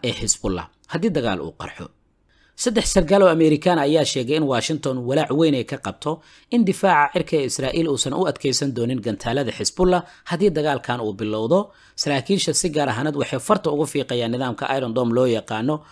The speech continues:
oo aad loo qiimeeyey, kaasoo la sheegay inuusan awood u yeelan doonin gantaalada qaar xataa inuu qabto. Waxaana tusaale kuugu filan laba boqol oo gantaal oo Xisbullah ay soo tuureen in badankood ay ku dhaceen deegaano kaymo ah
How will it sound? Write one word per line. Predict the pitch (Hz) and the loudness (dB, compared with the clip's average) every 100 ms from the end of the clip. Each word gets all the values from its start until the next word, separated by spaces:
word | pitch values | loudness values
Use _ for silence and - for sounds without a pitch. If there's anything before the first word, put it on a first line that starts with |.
| - - | -20 -6
oo | 135 | -2
aad | - 185 180 175 135 | 2 4 6 4 2
loo | 139 143 | 2 2
qiimeeyey, | 143 120 110 113 123 160 165 _ _ | 2 -2 -2 -2 0 0 -4 _ _
kaasoo | - 143 156 180 | -4 -4 0 2
la | 170 | 2
sheegay | - 165 151 | 0 -2 -2
inuusan | 180 160 - 139 | -2 -2 -2 -4
awood | 131 135 180 - | -2 4 4 4
u | 208 | 4
yeelan | 170 185 185 | 6 6 6
doonin | 135 113 104 92 82 _ _ _ _ _ _ _ _ | 4 2 0 -2 -6 _ _ _ _ _ _ _ _
gantaalada | 101 123 156 165 185 | -6 0 2 2 0
qaar | - 160 | 0 -2
xataa | - 131 127 | -2 -4 -4
inuu | 117 95 | -4 -6
qabto. | 98 143 | -4 -2
Waxaana | - 151 | 0 0
tusaale | 151 139 156 175 | 0 -2 2 2
kuugu | 175 151 151 | 2 2 0
filan | - 113 139 - - - _ | 0 -2 -2 -6 -20 -20 _
laba | 120 135 175 | -4 2 2
boqol | 156 - 175 | 0 4 6
oo | 156 | 6
gantaal | 127 123 143 147 | 2 -4 -2 0
oo | 120 | -2
Xisbullah | 120 - 170 151 123 | -4 0 2 2 0
ay | 123 | -2
soo | 113 139 | -2 -2
tuureen | 139 131 120 113 - | -2 -2 -2 -2 -4
in | 139 131 | -6 -2
badankood | 131 127 113 - 170 | -2 -2 -4 0 0
ay | 127 | 0
ku | - 135 | -2 0
dhaceen | 117 120 107 | 0 0 -2
deegaano | 110 110 117 131 | -4 -2 -4 -6
kaymo | - 98 123 165 | -6 -2 -2 0
ah | 175 | -2